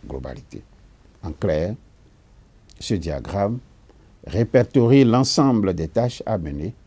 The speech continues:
tout en indiquant la date à laquelle elles doivent être terminées. Est-ce que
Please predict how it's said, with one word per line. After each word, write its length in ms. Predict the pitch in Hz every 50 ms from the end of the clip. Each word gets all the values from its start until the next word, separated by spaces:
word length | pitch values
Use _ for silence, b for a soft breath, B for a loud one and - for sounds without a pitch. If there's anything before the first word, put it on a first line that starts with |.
| b b b b b b b b b _
tout 160 | - 147 -
en 120 | - 110 104
indiquant 640 | 113 120 113 98 110 113 - - 120 120 131 143 165 - _ _ _
la 180 | - - 78 78
date 320 | 67 67 123 127 123 - - -
à 80 | 98
laquelle 480 | 85 69 65 - - 110 95 104 113 123 - - _ _ _
elles 180 | - 98 82 71
doivent 460 | 65 - - 107 123 123 110 78 60 58 - - - - _ _ _ _ _ _ _ _ -
être 380 | 101 104 98 - - - 95 101 - _ _ _ _
terminées. 420 | - - 76 69 64 - - - - - _ _ _ - _ _ - - - _ _ _ _ _ - _ _ _ _ - _ - - _ _ - _ - - -
Est-ce 200 | 80 76 - -
que 460 | - 98 92 95 95 98 95 95